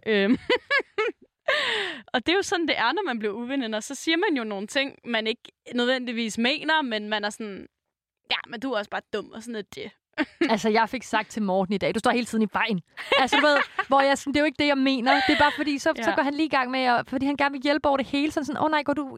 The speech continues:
Speaker 2: går du i gang med at pakke dine varer ud nu, så kommer jeg og hjælper, selvom jeg faktisk er i gang med at ræse sengen." Altså, du ved, hvor jeg sådan,
Speaker 1: Mm.
Speaker 2: "Kan du ikke bare vælge at gøre en af tingene?" Så jeg endte med at løbe frem og tilbage og var sådan, "Nu ræser jeg seng," så kom han ind og hjalp med at ræse seng, og det var jo bare godhjertet. Men, men det er bare sådan,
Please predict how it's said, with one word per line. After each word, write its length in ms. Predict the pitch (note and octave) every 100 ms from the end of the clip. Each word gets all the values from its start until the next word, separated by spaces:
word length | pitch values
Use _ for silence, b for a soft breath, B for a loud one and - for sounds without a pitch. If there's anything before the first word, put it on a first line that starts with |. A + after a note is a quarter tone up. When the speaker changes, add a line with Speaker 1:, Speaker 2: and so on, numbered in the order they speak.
| A#3+
Speaker 2:
går 100 | C#4
du 80 | D4
i 40 |
gang 180 | D4 D4+
med 60 | C#4+
at 60 |
pakke 220 | - C4 A#3+
dine 160 | B3+
varer 200 | C4 D4+
ud 100 | D4
nu, 100 | C4
så 120 | -
kommer 240 | - C4+ C4
jeg 60 |
og 60 | A#3+
hjælper, 240 | C#4 C4
selvom 240 | B3 B3+ A#3
jeg 80 | A#3+
faktisk 360 | B3+ B3 -
er 40 | A3+
i 40 |
gang 200 | A#3+ A3
med 80 | A3+
at 80 | A3
ræse 200 | A#3+ -
sengen." 300 | C4 A#3 G#3 b b b
Altså, 160 | A3+
du 60 | B3+
ved, 80 | B3
hvor 140 | A#3
jeg 120 | A#3+ A#3+
sådan, 180 | B3
Speaker 1:
Mm. 220 | G#3+ G#3+ A3+ B B -
Speaker 2:
"Kan 80 | D4
du 20 |
ikke 100 | E4
bare 100 | D4
vælge 180 | C#4+ D4+
at 60 |
gøre 180 | B3+ -
en 100 | C4+
af 60 | A#3
tingene?" 240 | A#3+ G#3+
Så 80 | C4
jeg 160 | C#4 C#4
endte 120 | D4+
med 80 | C4+
at 60 |
løbe 160 | C#4 D4
frem 180 | C#4 C#4
og 80 |
tilbage 220 | C4+ A#3 C4
og 40 |
var 60 | A3+
sådan, 180 | A#3+
"Nu 120 | B3 D#4
ræser 120 | B3
jeg 100 | G#3
seng," 240 | - D#4+
så 60 | D4+
kom 160 | D4 D4
han 100 | D4
ind 80 |
og 60 | E4+
hjalp 200 | D4 B3+
med 80 | C#4
at 60 | C4+
ræse 180 | C4 -
seng, 160 | B3
og 60 | C4
det 80 | D4+
var 80 |
jo 60 | D4+
bare 220 | C#4+ D4
godhjertet. 680 | - D#4+ E4 A#3+ G#3 G#3+ -
Men, 140 | A#3+
men 160 | C4 B3+
det 80 | B3+
er 100 | B3+
bare 200 | C#4+ C#4
sådan, 320 | C4 B3